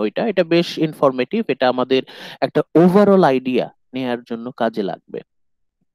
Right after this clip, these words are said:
আমরা বলছিলাম ও, ও যখন বেলভেডিয়ার কলেজে ভর্তি হয় তখন, তখনকার কথা। A reluctant leader, স্টিফেনকে বিভিন্ন স্কুল প্রজেক্টে leader, নেতা, নেতৃত্ব দায়িত্ব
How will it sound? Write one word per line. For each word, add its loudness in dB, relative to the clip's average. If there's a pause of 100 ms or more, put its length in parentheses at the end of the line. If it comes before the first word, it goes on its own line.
(1080)
আমরা 4 (100)
বলছিলাম 4 (600)
ও, 6 (140)
ও 4 (120)
যখন -2 (120)
বেলভেডিয়ার 2
কলেজে 2
ভর্তি -8
হয় -4 (100)
তখন, -4 (480)
তখনকার -2 (100)
কথা। -4 (880)
A 6 (120)
reluctant 2 (180)
leader, 0 (440)
স্টিফেনকে -4 (160)
বিভিন্ন -4 (220)
স্কুল 2 (120)
প্রজেক্টে 0 (460)
leader, 4 (180)
নেতা, -2 (160)
নেতৃত্ব -6 (340)
দায়িত্ব 0